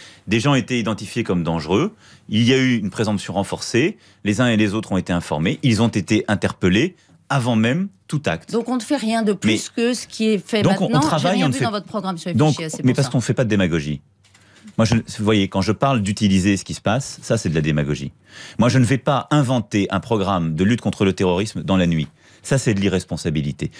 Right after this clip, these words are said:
Speaker 1: Ce que veulent ceux qui nous assaillent, c'est la panique. C'est que nous changions chaque jour de propositions et de programmes, au gré des circonstances. C'est que nous nous divisions. Ce qu'ils veulent, c'est qu'on arrête la campagne présidentielle.
Speaker 2: Enfin, il faut être mobile, il faut être
Speaker 1: Mais
Speaker 2: mobile
Speaker 1: il faut
Speaker 2: face
Speaker 1: être
Speaker 2: à la
Speaker 1: mobile,
Speaker 2: menace.
Speaker 1: je le suis, je
Speaker 2: Ouais.
Speaker 1: suis face à vous, je continue cette
Speaker 2: Mm.
Speaker 1: campagne.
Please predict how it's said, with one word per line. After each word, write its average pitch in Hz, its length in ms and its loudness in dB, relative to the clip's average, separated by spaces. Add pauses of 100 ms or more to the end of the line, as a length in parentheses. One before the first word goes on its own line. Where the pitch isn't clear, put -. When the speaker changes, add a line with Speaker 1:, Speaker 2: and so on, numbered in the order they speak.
(160)
Speaker 1:
Ce - 120 -2
que 120 160 0
veulent 104 380 2
ceux - 160 -8
qui - 140 -6
nous 80 180 0
assaillent, 73 400 -2 (400)
c'est - 160 -2
la 120 100 2
panique. 95 480 -2 (140)
C'est - 160 -2
que 113 100 2
nous 113 120 6
changions 135 400 0
chaque 143 220 0
jour 90 320 -4 (260)
de - 60 0
propositions 139 720 0
et 160 80 4
de 120 100 2
programmes, 156 480 0
au 135 80 2
gré 131 180 0
des 135 80 0
circonstances. - 800 -4 (260)
C'est - 140 -2
que 160 100 2
nous 147 60 6
nous 151 100 6
divisions. 123 380 2
Ce - 80 -6
qu'ils 147 140 2
veulent, 170 180 0
c'est 156 100 -2
qu'on 131 160 -2
arrête 120 220 0
la 117 80 0
campagne 123 320 0
présidentielle. 110 600 2
Speaker 2:
Enfin, - 0 -
il 71 40 -6
faut 196 80 -4
être 185 140 -4
mobile, 214 360 0
il 127 60 -12
faut 190 120 -6
être 170 80 0
Speaker 1:
Mais - 100 4
Speaker 2:
mobile 120 160 0
Speaker 1:
il 233 40 0
faut 170 140 0
Speaker 2:
face 123 100 0
Speaker 1:
être - 40 -16
Speaker 2:
à 104 40 2
la 95 60 2
Speaker 1:
mobile, - 180 2
Speaker 2:
menace. 87 160 -2
Speaker 1:
je 95 100 -2
le 98 60 0
suis, - 220 0
je - 60 0
Speaker 2:
Ouais. 113 60 0
Speaker 1:
suis 110 120 -6
face - 220 -4
à - 20 2
vous, 156 140 2
je - 80 -2
continue 110 320 2
cette - 160 -2
Speaker 2:
Mm. - 20 0
Speaker 1:
campagne. 82 360 0